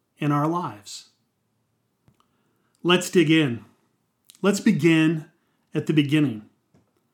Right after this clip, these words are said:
The Spirit was actively involved in creation.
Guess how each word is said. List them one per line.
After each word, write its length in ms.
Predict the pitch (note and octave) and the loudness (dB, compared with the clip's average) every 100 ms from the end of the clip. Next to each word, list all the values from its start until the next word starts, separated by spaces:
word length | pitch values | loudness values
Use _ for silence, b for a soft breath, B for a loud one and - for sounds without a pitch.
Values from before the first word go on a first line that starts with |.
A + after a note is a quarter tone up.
| _ _ _ _ _ _ | _ _ _ _ _ _
The 100 | E3 | -6
Spirit 400 | D#3 - B3+ B3 | -4 0 4 4
was 140 | F3 E3+ | 2 0
actively 680 | F3 G#3 G3+ E3+ E3+ E3+ | 0 0 0 4 4 2
involved 460 | D3+ C3+ E3 F3+ E3+ | 0 -2 -2 0 0
in 100 | D#3 | -2
creation. 600 | D#3+ D3 D3 C#3+ G#2+ G2 | -2 0 0 -2 -8 -16